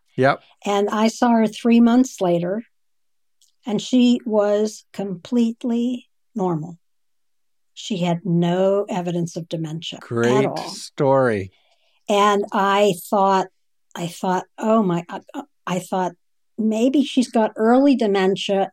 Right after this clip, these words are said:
Speaker 2: and she was just extra sensitive to the medications."
Speaker 1: Mm-hmm.
Speaker 2: But I followed her for, uh, a year, and she never developed dementia.
Speaker 1: Mm.
Speaker 2: She ended up moving into, into, she became, a,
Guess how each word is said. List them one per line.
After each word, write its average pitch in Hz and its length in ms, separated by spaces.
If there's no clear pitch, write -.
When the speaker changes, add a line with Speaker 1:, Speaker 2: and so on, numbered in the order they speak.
Speaker 2:
and 196 300
she - 300
was 185 240
just 196 400
extra 214 400
sensitive 208 760
to 180 120
the 170 100
medications." 156 960
Speaker 1:
Mm-hmm. 120 440
Speaker 2:
But 208 180
I 262 200
followed 247 360
her 180 440
for, 196 540
uh, 196 320
a 208 80
year, 214 680
and 196 160
she 208 180
never 208 300
developed 165 440
dementia. 170 580
Speaker 1:
Mm. 175 220
Speaker 2:
She 214 320
ended 226 320
up 214 200
moving 214 680
into, 214 420
into, 214 400
she - 220
became, 208 420
a, 190 140